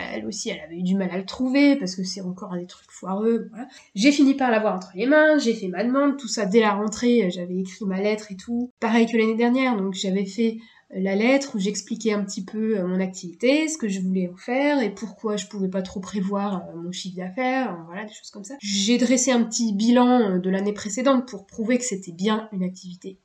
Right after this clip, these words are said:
accessoire, mes chiffres d'affaires parlaient pour eux-mêmes, hein, voilà. Et alors j'ai envoyé, j'étais toute contente, j'ai dit, « C'est bon, je suis dans les règles et tout », et puis bah, euh, au bout de trois mois, <laughs> toujours rien, je me tourne vers mon, mon secrétariat encore, je lui dis, « Mais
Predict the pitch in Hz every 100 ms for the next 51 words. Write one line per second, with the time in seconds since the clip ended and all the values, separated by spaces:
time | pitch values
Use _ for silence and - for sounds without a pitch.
0 | - 185 185 - 226 226 269 269 262 _
1 | 190 190 190 214 185 196 190 214 185 185
2 | 185 190 185 165 220 269 254 240 247 -
3 | - 214 269 - - 254 254 226 220 202
4 | 196 285 240 185 175 240 269 - 190 190
5 | - 185 214 247 196 185 202 185 202 208
6 | 185 180 175 190 190 185 277 339 339 -
7 | 220 202 196 185 190 196 247 247 - 190
8 | 196 240 302 - - 285 233 - - 247
9 | 240 185 214 415 233 208 208 196 262 226
10 | 214 208 196 185 180 180 175 175 - 185
11 | 185 - 175 214 196 214 311 - 185 185
12 | 233 214 - -